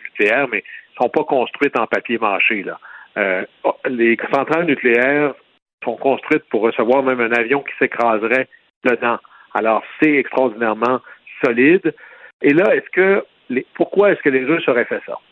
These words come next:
Alors, il y a deux théories. Soit c'est une erreur, il y a quelqu'un qui a mal visé, il y a <laughs> quelqu'un qui a dit, « Oups, c'est pas par là que je voulais envoyer mon missile. » Ou sinon,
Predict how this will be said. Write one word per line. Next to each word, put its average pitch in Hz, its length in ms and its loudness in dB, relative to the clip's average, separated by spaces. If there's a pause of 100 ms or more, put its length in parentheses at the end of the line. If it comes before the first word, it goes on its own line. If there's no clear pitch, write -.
(160)
Alors, 113 160 -2
il 117 60 2
y 117 40 4
a 113 40 2
deux 160 200 4
théories. 139 580 0 (160)
Soit 160 260 2
c'est 131 180 -4
une 127 100 -2
erreur, 131 540 0
il 117 40 -8
y 107 40 -6
a 101 40 -6
quelqu'un 139 500 -2
qui 120 200 -4
a 107 140 0
mal 127 140 2
visé, 120 500 -2 (340)
il 113 80 0
y - 0 -
a - 40 -4
<laughs> 480 220 -2
quelqu'un 139 380 0
qui 131 140 0
a 113 80 2
dit, « 117 260 -2 (220)
Oups, - 280 0 (260)
c'est - 100 -16
pas 127 80 2
par 120 200 -2
là 131 120 0
que 131 120 -2
je 95 60 -10
voulais 113 160 -2
envoyer 117 300 0
mon 120 140 -2
missile. » 151 520 -2 (420)
Ou 202 120 -2 (160)
sinon, 156 320 0